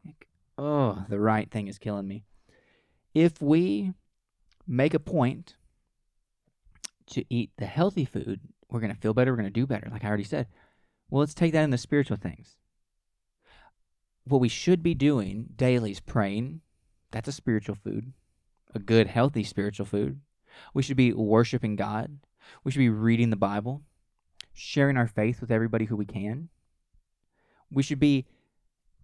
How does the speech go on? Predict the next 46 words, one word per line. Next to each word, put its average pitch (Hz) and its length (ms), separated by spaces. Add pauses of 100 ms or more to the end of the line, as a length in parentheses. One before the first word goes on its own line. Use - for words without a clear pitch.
(800)
listening 123 440
to 131 60
preaching. 160 640
We 110 80
should 131 180
be, 143 200 (240)
there 170 160
should 190 160
be 190 100
things 202 300
of - 80
God 160 220
that 147 80
we 127 100
hunger 160 400
after. 143 300
We 127 80
should 151 100
be 151 80
listening 131 400
to 127 60
good 139 200
podcasts 139 560
like 113 200
this 113 180
one, 165 140
praise 110 240
God. 120 300 (1200)
We 151 140
should 170 160
be 190 80
doing 170 160
everything 180 300
that 180 80
we 160 120
can 123 280
to 113 60
be 113 120
full 151 540
of 104 160
healthy, 139 520
good 113 440
spiritual 107 640
food. 101 380 (1500)
And 120 220
then, 147 460